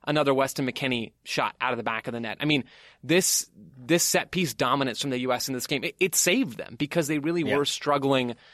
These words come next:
Speaker 1: to put together cohesive attacking chances throughout the, the ninety minutes and then even into extra time as well.
Speaker 2: And,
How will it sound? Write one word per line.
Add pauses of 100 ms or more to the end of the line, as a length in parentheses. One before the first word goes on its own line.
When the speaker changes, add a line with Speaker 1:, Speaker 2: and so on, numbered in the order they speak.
(140)
Speaker 1:
to
put
together
cohesive
attacking
chances
throughout
the, (100)
the
ninety
minutes
and
then
even
into
extra
time
as
well. (760)
Speaker 2:
And,